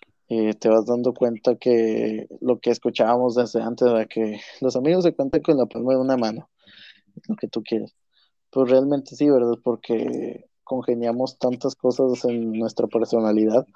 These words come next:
que está cañón que en-, encontrar a personas que nos, que nos aguanten, y no aguantar, sino que sobre-, sobrellevar o llevarse bien con otra persona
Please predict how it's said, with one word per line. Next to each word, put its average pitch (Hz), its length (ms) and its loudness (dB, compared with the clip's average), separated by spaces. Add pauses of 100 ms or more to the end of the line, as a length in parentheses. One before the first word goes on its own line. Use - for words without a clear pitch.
(580)
que 113 300 4
está - 260 -2
cañón 120 400 -2
que 127 100 0
en-, 113 360 -4
encontrar 117 500 0
a 127 100 2
personas 120 460 0
que 135 100 0
nos, - 360 -2 (360)
que 123 120 4
nos 117 260 0
aguanten, 143 580 0 (680)
y 135 220 4
no 139 80 6
aguantar, 165 500 0
sino 117 260 -4
que 117 380 0 (240)
sobre-, 113 640 2 (200)
sobrellevar 120 680 4
o 135 60 2
llevarse 117 420 2
bien 113 220 -2
con 117 240 -2
otra 117 200 0
persona 117 520 -2